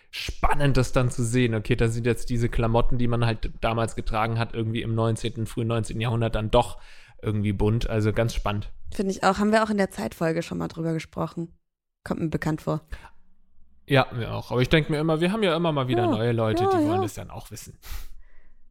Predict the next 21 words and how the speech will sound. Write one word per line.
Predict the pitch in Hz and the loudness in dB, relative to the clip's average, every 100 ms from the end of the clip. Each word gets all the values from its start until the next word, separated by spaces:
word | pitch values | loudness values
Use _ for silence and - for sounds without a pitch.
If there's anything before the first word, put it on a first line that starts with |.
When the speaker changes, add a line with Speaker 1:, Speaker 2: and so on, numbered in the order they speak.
| - - - - - - - - - - - | -20 -20 -20 -20 -20 -20 -20 -20 -20 -18 0
Speaker 1:
Träume | - 123 170 202 196 | 2 4 2 0 0
vom | - 127 120 | -2 -2 -2
Fallen | - - 165 127 175 175 | -4 -2 -2 0 -2 -2
oder | 123 113 | -2 -2
dem | 110 107 | -2 -4
Sturz | - - 196 240 - - | -6 -4 0 0 -2 -6
in | 160 | -2
die | 165 156 | -2 -2
Tiefe | 160 151 - 143 | 0 0 0 0
sind | 127 113 107 | 0 -4 -2
laut | 110 110 | -2 -2
einer | - 110 110 135 | -4 -4 -2 0
repräsentativen | 147 - 180 175 175 165 165 147 | 2 2 2 0 -2 -2 -4 -4
Umfrage | - 139 - 127 123 127 | -4 -6 -4 -2 0 0
von | - 110 | 0 -4
zweitausendsieben | - 113 113 110 107 107 110 110 107 | -2 -2 2 2 0 -4 -2 -2 -2
die | 104 113 | -4 -2
häufigsten | 131 160 165 - - 143 | 0 0 -4 -10 -8 -8
Albträume | - 123 - - 113 110 107 | -2 -2 0 0 2 0 0
der | 110 | -2
Deutschen. | 82 76 - - | -2 -4 -8 -10